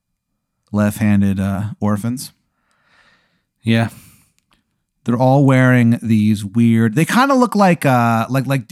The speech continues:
Speaker 1: like, did you ever see the X-Men movie where they have the, that Cerebro?
Speaker 2: Yeah.
Speaker 1: That weird little helmet that
Speaker 2: The helmet.
Speaker 1: So they're all wearing these strange helmets that are connected to these wires that are leading up to this, like, giant machine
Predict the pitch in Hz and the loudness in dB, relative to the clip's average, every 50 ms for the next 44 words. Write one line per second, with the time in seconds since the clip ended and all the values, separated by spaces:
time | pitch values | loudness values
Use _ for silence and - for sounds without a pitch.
0 | 131 131 139 143 120 107 127 139 160 190 196 180 - 180 139 - 131 143 - - | -8 -4 -4 -4 -4 -6 -4 -2 0 0 0 0 -2 -4 -4 -4 -6 -8 -6 -4
1 | 170 160 160 160 165 165 147 156 151 143 135 135 131 113 127 120 98 117 110 107 | -2 0 2 2 2 2 2 2 2 2 2 0 0 0 -2 -4 -2 -4 -6 -6
2 | - - - 117 117 127 127 143 143 143 147 147 151 - _ - - 107 101 87 | -8 -6 -6 -4 -4 -4 -4 -4 -4 -2 -2 -4 -4 -8 _ -6 -4 -2 -2 -4
3 | 78 - _ _ - - 113 110 113 123 123 131 120 127 120 113 90 - 104 117 | -6 -12 _ _ -6 -4 -2 0 2 2 2 2 0 0 -2 -2 -4 -6 -4 0
4 | 117 127 131 135 135 - - 135 127 117 90 95 98 95 98 101 95 - - 104 | 0 2 2 0 0 -2 -4 -4 -2 -2 -2 0 0 0 0 -2 -4 -8 -14 -10
5 | - 143 147 175 202 240 254 240 233 220 202 175 160 139 160 - 151 143 143 135 | -6 -2 2 2 4 4 4 4 4 4 6 6 4 4 2 0 0 2 2 2
6 | - - - - 170 190 208 214 196 165 - - 156 156 160 135 117 104 - - | 0 -2 -4 0 2 4 4 4 4 2 0 0 2 4 4 4 2 2 -2 -2
7 | 117 113 - 131 135 131 - 135 120 120 113 101 113 110 110 113 117 117 110 104 | -4 -4 -2 -2 -2 -2 0 -2 -2 -2 -2 -2 -2 0 0 0 0 0 0 -2
8 | 110 104 - 113 113 117 127 117 113 113 110 - 113 107 101 - 110 107 104 104 | -4 -4 -4 -4 -2 -2 0 0 0 0 -2 -2 -4 -8 -6 -6 -6 -6 -6 -4
9 | - 117 104 117 113 87 107 110 104 - - 104 104 107 113 120 120 | -4 -4 -2 -2 -4 -2 -4 -6 -6 -6 -6 -4 -2 -2 -2 -4 -4